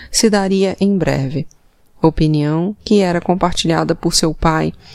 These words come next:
e pelas visitas que voltaram mais duas vezes, quando ficamos escondidas do lado de fora da janela ouvindo a conversa, como eu já tinha feito. Eles falaram sobre os conflitos que haviam se transformado em sangrentas batalhas por todo o país,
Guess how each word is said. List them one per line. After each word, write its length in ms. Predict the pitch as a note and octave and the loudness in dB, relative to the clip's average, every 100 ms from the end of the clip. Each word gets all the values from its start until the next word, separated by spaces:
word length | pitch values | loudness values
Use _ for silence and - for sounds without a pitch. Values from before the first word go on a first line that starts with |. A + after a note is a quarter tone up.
| - | -4
e 60 | F#3 | 0
pelas 340 | F#3+ F3+ F#3 | 2 2 2
visitas 520 | G3 F#3+ F#3 F3+ F#3 - | 2 2 0 -2 -4 -2
que 100 | F#3 | 0
voltaram 580 | F#3 F3 F3+ E3+ F3+ | 0 0 0 0 0
mais 300 | F3 E3+ E3+ | 0 -2 -2
duas 260 | - F#3 G3 | -2 -2 2
vezes, 480 | E3+ C3+ B2+ - - - _ _ _ - | 2 2 -4 -10 -12 -18 _ _ _ -2
quando 280 | D#3+ D#3 | 0 0
ficamos 500 | D#3+ E3 D#3+ D#3+ E3+ | -2 -4 0 2 2
escondidas 720 | D#3+ D3+ - D3+ D3 D#3+ D#3+ E3 | 0 2 2 0 -2 -2 -2 0
do 100 | E3 | 0
lado 280 | E3 D#3+ | 0 -2
de 100 | E3 | -4
fora 300 | E3+ D#3+ D#3 | -2 0 2
da 120 | D#3+ E3 | 2 -2
janela 480 | E3 D#3 D3 D3 | 0 -2 -2 -2
ouvindo 300 | D#3+ E3 E3 | -2 0 -2
a 40 | D#3+ | 0
conversa, 600 | E3+ E3 C#3 C3 - - - - - - | -2 0 -2 -2 -4 -6 -10 -20 -18 -6
como 220 | - F3 | 0 2
eu 60 | F3+ | 0
já 120 | G3+ | -2
tinha 220 | - F#3 | -2 -2
feito. 420 | F3+ C#3 C3+ - - - - - _ _ _ - | 0 -2 -2 -6 -12 -14 -16 -20 _ _ _ 0
Eles 280 | D#3+ D#3 - | 2 2 0
falaram 440 | D#3+ D3+ D3+ D#3 | -2 0 0 -2
sobre 300 | - D3+ D3+ | 0 -2 0
os 120 | D3 | -4
conflitos 640 | - D#3 D#3 - F#3 - - | 0 0 0 0 0 -2 -2
que 100 | D#3+ | 0
haviam 300 | D3+ D3 D3+ | 0 0 0
se 140 | D#3 | -2
transformado 680 | - D#3 - D#3 D3+ D3 D3 | -2 -2 0 0 0 -2 0
em 80 | D3 | 0
sangrentas 680 | - D3+ D3 C#3+ F3+ F#3+ E3 | 0 0 0 0 -2 -2 -2
batalhas 540 | D3+ - D3 D3 D3+ | -2 -2 -2 -2 -4
por 160 | D3+ D3 | -6 -2
todo 240 | E3+ F#3 | -2 0
o 20 | |
país, 480 | G3+ F3+ D3 B2+ - | 0 0 -2 -4 -8